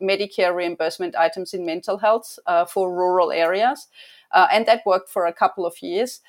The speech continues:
Um, what we didn't do very well is expand that into other areas. We were slowly doing this. So there were some early M B S items at the beginning of this year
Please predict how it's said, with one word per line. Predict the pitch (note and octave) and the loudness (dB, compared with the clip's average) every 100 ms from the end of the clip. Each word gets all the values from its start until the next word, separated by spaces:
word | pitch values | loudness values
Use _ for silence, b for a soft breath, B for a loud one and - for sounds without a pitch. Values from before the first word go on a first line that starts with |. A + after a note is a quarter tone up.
| b b - | b b 2
Um, | F3+ F3+ - F#3+ F#3+ F#3+ | 4 4 0 -12 -12 -2
what | G#3 A3 A3 - - | 4 4 4 -10 -12
we | G3 G#3+ G#3 G#3 - - | -6 -4 -4 -4 -6 -6
didn't | - A3+ B3 A3+ | -4 -2 -2 -2
do | A3+ G#3+ | -2 -2
very | G3 F#3 G3 | 0 2 2
well | F3+ F3 | 4 2
is | F#3+ - | 0 -8
expand | F#3 - E3+ E3+ | -14 -4 -2 -2
that | F3+ D3+ | -4 -6
into | F3 - | -10 -8
other | - D#3+ F3+ | -2 0 0
areas. | B2 F3 E3 D#3 - - | -2 -2 -2 -2 -4 -6
We | G#3+ | -4
were | A3 | -2
slowly | A#3+ A#3 G3+ G#3+ A3 G#3 G3 | -2 0 4 4 2 -4 -6
doing | F#3+ F3 F3 F3 | -4 -4 -4 -4
this. | E3+ | -6
So | - E3+ E3 E3+ | -6 -2 -2 -2
there | F3 | -2
were | F#3 F#3 | 0 0
some | F#3 F#3+ F3+ - | -2 -6 -6 0
early | F#3+ G3+ G3+ G3+ b b b | 2 2 0 -4 b b b
M | G3 G#3 | -2 0
B | G3+ | 2
S | F#3 G3 | 2 2
items | - F3+ - F#3 F#3 | 2 2 2 -6 -6
at | - F3 | -6 -8
the | F#3 | -8
beginning | F#3+ F3+ F3+ F3 | -6 -6 -4 -6
of | - | -8
this | F#3+ F#3 - | -12 -12 -10
year | E3+ E3+ | -2 -2